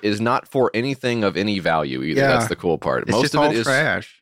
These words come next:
Speaker 1: most of it is for a six point eight out of ten cheesecake that was, quote, "too chocolatey."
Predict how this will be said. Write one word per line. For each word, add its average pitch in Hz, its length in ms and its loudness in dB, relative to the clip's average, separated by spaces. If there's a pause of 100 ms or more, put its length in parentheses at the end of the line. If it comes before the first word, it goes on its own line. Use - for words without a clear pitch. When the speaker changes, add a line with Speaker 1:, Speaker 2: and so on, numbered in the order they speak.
(140)
Speaker 1:
most 156 260 0
of 190 80 -4
it 175 60 -4
is 156 120 -4
for 131 200 0
a 113 80 2
six - 340 -4
point 139 300 0
eight 117 180 2
out 104 140 4
of 92 180 -2
ten 98 400 -2
cheesecake 92 600 0
that 92 200 0
was, 90 220 2
quote, 101 360 0
"too 117 280 -2
chocolatey." 76 680 -2